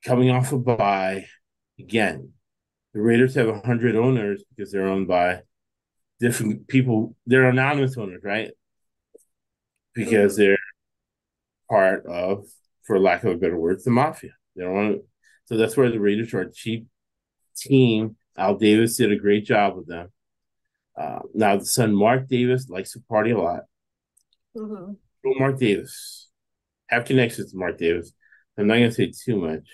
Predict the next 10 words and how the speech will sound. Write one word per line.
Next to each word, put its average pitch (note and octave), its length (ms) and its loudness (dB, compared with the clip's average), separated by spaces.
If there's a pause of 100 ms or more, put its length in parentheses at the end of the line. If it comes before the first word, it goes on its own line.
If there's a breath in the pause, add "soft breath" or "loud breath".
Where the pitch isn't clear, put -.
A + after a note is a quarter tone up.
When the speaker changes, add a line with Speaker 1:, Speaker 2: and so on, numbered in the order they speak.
(840 soft breath)
Speaker 1:
Uh, F#2 440 2 (1200)
but G#2+ 320 0 (240)
I F#2+ 80 -6
can A#2 340 -2
say, A#2+ 520 -2 (600)
yeah, B2+ 140 2
he's D3 120 0
a C3+ 40 -2
cool B2 200 0
guy. F2 180 -6